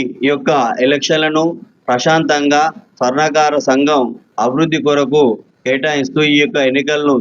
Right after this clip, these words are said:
దాదాపుగా ఏకగ్రీవంగా ఎన్నికలు చేసుకునే ఉద్దేశంగా అందరు నాయకులు ఏకాభిప్రాయంతోని ఈ ఎన్నికలను ప్రశాంతంగా పూర్తి చేసుకోవాలని అందరికీ అభిప్రాయం కోరడం జరిగింది.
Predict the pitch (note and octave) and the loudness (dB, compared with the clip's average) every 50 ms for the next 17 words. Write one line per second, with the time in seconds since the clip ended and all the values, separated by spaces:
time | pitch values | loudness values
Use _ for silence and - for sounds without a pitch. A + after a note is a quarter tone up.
0 | - - A#2+ A#2+ B2+ C#3 D3 D3+ D3+ C#3+ C#3 C#3+ C#3+ D3+ D3 C3 A2 - - _ | -2 -2 0 0 2 2 2 0 0 0 -2 -2 -2 0 0 -2 -2 -4 -8 _
1 | _ _ _ _ _ _ _ _ _ _ _ _ _ _ _ _ - C3 D3 C3+ | _ _ _ _ _ _ _ _ _ _ _ _ _ _ _ _ -6 -4 -2 0
2 | E3+ F3 D#3+ E3 D#3+ D#3+ D#3 D#3 D3+ D3+ D3+ D#3 D3+ C#3+ B2 A2 - - - B2 | -2 -2 0 0 0 0 0 0 -2 -2 0 0 0 2 0 0 -4 -6 -6 -2
3 | C3+ C#3+ C#3 D3+ D#3 D3 C#3+ C3+ C#3+ C#3 C3 C3+ - D3 C#3 C#3 C3+ B2+ B2 A#2+ | -2 -2 -2 -2 -4 -4 -2 0 0 0 0 0 -2 -2 0 0 0 -2 -2 0
4 | C3 C#3+ C#3 C3+ C#3 C3 C3 C3+ C#3 C#3+ A#2+ G#2+ - _ _ _ _ - G#2+ A2+ | 0 -2 0 0 0 0 2 2 2 2 2 0 -4 _ _ _ _ -4 -2 0
5 | C3 C#3 D#3+ D#3+ D#3+ D#3 D3 C#3 C#3 C#3+ C#3 A#2+ C3+ C#3 C#3+ D3 C#3 B2 A2+ A#2 | 2 2 2 2 0 0 0 0 0 0 0 0 0 2 2 2 2 2 0 -4
6 | - - _ - - B2+ B2 D3 D3+ D3+ D3+ D3+ - C#3+ C#3+ C#3 C#3+ C#3 C3+ C3 | -10 -16 _ -4 -4 -2 -2 0 0 0 0 0 0 0 0 0 2 0 0 2
7 | C#3 C3+ C3 C3+ C#3 C3 B2 A2+ A#2 C3 C3 C3+ C3+ C3+ C#3 B2+ D3 C#3 C#3 C#3 | 2 2 2 2 2 2 0 0 0 0 2 2 2 2 0 0 0 0 0 -2
8 | C#3 C#3+ C#3 A#2+ G#2+ - - B2 A#2 - C#3+ C#3+ C#3 C3+ C#3 C3+ C3 C3+ C3+ C3+ | -2 -2 -4 -4 -6 -4 -4 -4 -2 -2 0 0 0 0 0 0 2 2 2 2
9 | B2+ G#2 - - _ _ _ - C3 B2+ - C#3 C3+ C3+ C3+ C3 C3 - C3+ C3 | 0 -2 -4 -10 _ _ _ -4 -4 -2 -2 0 0 0 0 -2 -2 -2 -2 0
10 | C3 C3 C3+ B2 A#2 A#2+ C3 C#3 C#3+ C#3+ C#3+ C#3 C#3 C3 B2+ B2 A2+ C3 C3 B2+ | 0 2 0 0 0 2 2 2 0 2 2 2 2 2 2 0 0 0 0 2
11 | C3 C3 B2+ B2+ A2+ - - B2 A#2+ A#2+ B2 B2+ B2 B2 A#2+ B2 A#2 A#2+ A#2+ B2 | 2 2 0 -2 -4 -4 -2 -2 0 2 2 2 2 2 2 2 2 0 0 0
12 | C3+ | -2